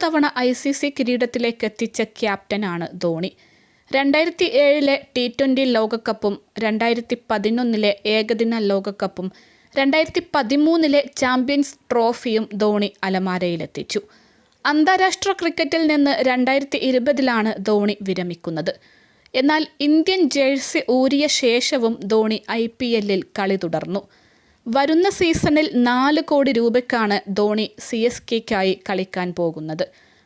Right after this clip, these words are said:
അന്താരാഷ്ട്ര ക്രിക്കറ്റിൽ നിന്ന് വിരമിച്ചെങ്കിലും ധോണിയുടെ താരമൂല്യം ഇപ്പോഴും വളരെ ഉയരത്തിലാണ്. അതുകൊണ്ടുതന്നെ നിരവധി ബ്രാൻഡുകളുടെ അംബാസഡറായി ഇപ്പോഴും ധോണി മാറുന്നു.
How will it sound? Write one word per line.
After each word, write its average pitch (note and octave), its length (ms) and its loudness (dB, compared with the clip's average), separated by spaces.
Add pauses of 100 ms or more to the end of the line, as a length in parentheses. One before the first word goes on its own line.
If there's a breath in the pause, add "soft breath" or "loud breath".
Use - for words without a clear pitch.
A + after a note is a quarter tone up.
(240 soft breath)
അന്താരാഷ്ട്ര D4 680 0 (100)
ക്രിക്കറ്റിൽ C#4 440 0 (100)
നിന്ന് B3 240 0 (100)
വിരമിച്ചെങ്കിലും A3+ 720 0 (240)
ധോണിയുടെ A#3+ 520 4 (180)
താരമൂല്യം A3 720 0 (180)
ഇപ്പോഴും G#3 460 0 (120)
വളരെ G3 260 0 (120)
ഉയരത്തിലാണ്. E3 640 -4 (760 soft breath)
അതുകൊണ്ടുതന്നെ D#4 640 0 (160)
നിരവധി C#4+ 440 0 (120)
ബ്രാൻഡുകളുടെ A#3+ 760 0 (160)
അംബാസഡറായി A3 920 -2 (200)
ഇപ്പോഴും G3+ 440 -2 (160)
ധോണി F#3 280 -2 (120)
മാറുന്നു. E3 420 -8